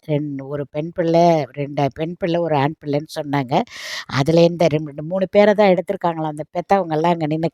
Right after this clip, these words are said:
கதறிக்கிட்டு நிக்கிறாங்களாம். என்ன, அந்த ரெண்டு, மூணு பேரை எடுத்துட்டாங்களாம். அதுல ஒரு பிள்ளை இந்த, ஆ, ஒரு மலைக்கு மே-, ஒரு மலை விழுந்து,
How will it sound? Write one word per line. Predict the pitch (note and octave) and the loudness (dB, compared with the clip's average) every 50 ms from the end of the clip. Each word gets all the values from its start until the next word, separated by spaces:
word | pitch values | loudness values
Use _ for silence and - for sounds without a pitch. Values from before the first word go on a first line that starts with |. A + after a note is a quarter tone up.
| _ - | _ -4
கதறிக்கிட்டு | D3+ E3 D#3 F#3+ F3+ F3 E3 D3 D3 D3 | -4 0 2 4 4 4 2 0 -4 -4
நிக்கிறாங்களாம். | D3 D3 C#3+ - D#3 D3 D3+ C#3 C#3 C#3 C3+ C#3+ - - _ _ _ _ _ - - _ _ | -4 -6 -4 -4 0 0 0 0 0 0 0 -2 -2 -4 _ _ _ _ _ -20 -20 _ _
என்ன, | D3+ E3 E3 E3 D#3+ C#3+ C3+ D3 | -2 0 2 4 4 4 4 2
அந்த | - - F3 D#3 E3 D#3+ | 0 -4 -2 0 0 0
ரெண்டு, | D3 D#3+ F3 F#3 F#3+ | 2 0 0 -2 -4
மூணு | F3+ F3 G3+ A3+ A#3 A3+ | -6 -4 -4 -2 -4 0
பேரை | - A3+ A3 G#3+ G#3+ | 4 4 6 6 6
எடுத்துட்டாங்களாம். | F#3+ F#3 E3+ - F#3 - E3+ D3 C#3+ C#3 D3 F3+ A#3 - - | 4 2 -2 -6 -4 -4 -4 -2 0 0 0 -2 -2 -2 0
அதுல | D#3+ D#3+ E3 G3+ G3+ F#3 | 0 0 0 0 -2 -2
ஒரு | E3 F3 G3 G#3 G3 | -2 -4 -4 -4 -4
பிள்ளை | - A3+ A#3 A#3+ A#3+ A3+ G3+ | -4 -2 2 4 6 6 6
இந்த, | F3 D#3 D3+ D3+ C3+ C3 C3 B2 B2 - - - - - - _ _ - | 4 2 0 0 0 0 -2 -4 -6 -10 -14 -20 -20 -20 -20 _ _ -2
ஆ, | D3 | 0
ஒரு | C#3+ C#3+ C#3+ C#3+ C#3+ D#3+ F3 F3+ F#3 | 2 2 2 2 0 0 0 0 4
மலைக்கு | G3 G3+ G#3 A3 B3 C4 C4 A3+ - _ A3+ G#3 | 6 6 6 6 6 4 4 2 -2 _ -10 -4
மே-, | G3 F#3+ G3 G3+ G3 F#3+ F#3 F3+ F3+ F3+ E3+ E3+ | 0 2 2 4 4 4 2 0 -2 -6 -6 -6
ஒரு | E3 E3 E3+ E3 | -8 -10 -10 -6
மலை | D#3+ F3 F#3 G#3 A3 A3 | 0 2 4 4 4 2
விழுந்து, | G#3+ A3 A#3 A#3 A#3 A3+ G#3+ B3 B3+ C#4 C#4 C4+ | 2 0 0 0 -2 2 6 8 8 8 8 6